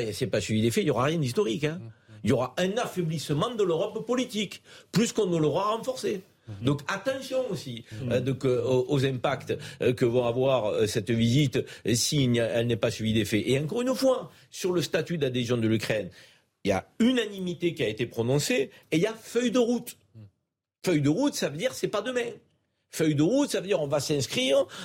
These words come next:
Speaker 1: donc dans un calendrier, euh, donc, euh,
Speaker 2: Mm.
Speaker 1: euh, qui va nous porter déjà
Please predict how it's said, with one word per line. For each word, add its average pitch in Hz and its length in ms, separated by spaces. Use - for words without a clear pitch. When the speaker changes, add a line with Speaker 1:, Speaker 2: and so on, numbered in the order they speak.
Speaker 1:
donc 147 180
dans 151 180
un 143 140
calendrier, 151 880
euh, 139 320
donc, 143 340
euh, 139 180
Speaker 2:
Mm. 120 40
Speaker 1:
euh, 139 160
qui 135 160
va 135 100
nous 139 120
porter 143 340
déjà 135 400